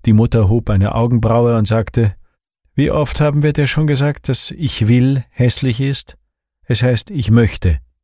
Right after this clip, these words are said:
„Ja, Mutti, ich weiß. Es gibt aber einen Unterschied zwischen ich will und ich möchte. Und ich will Polizistin werden.“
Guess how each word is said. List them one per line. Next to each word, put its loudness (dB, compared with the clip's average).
„Ja, 0
Mutti, 0
ich -4
weiß. 0
Es -2
gibt -6
aber 0
einen 0
Unterschied -2
zwischen -4
ich -2
will 4
und 0
ich -6
möchte. 2
Und 0
ich -2
will 4
Polizistin 2
werden.“ 0